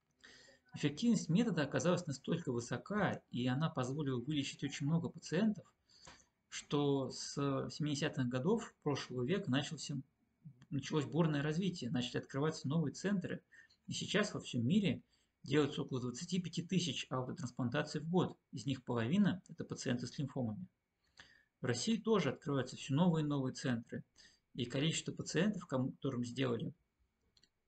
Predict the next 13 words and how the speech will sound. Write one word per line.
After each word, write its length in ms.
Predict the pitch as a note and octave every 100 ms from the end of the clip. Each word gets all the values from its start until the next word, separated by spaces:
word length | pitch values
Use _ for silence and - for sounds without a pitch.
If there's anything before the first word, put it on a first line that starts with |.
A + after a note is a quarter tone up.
| _ -
аутотрансплантацию, 920 | C3 - - - B2+ - E3 - C3
растёт. 380 | C3+ - - - _ _ _ _ _ _ _ _ - - - - - _ _ _ _
Как 280 | G3+ A#3+ D#3+
сейчас 420 | - E3+ E3+ B2+
забирают 380 | - A#2 F3 F#3+
стволовые 400 | - B2+ C#3 C#3+
клетки 280 | - A#2+ -
крови? 340 | - A#2+ G#2+ - _ _ _ _ _ _ _ _ _ _ -
Э, 380 | C#3+ C3+ B2+ B2
часто 340 | - B3 -
используют 440 | - - D#3+ E3
процедуру 720 | - - D3 G3 G#3+ E3 C3+ - _ - _ _ _ _ _ _ -
цитофереза, 720 | - E3+ D#3+ G3+ E3+ A#2 A#2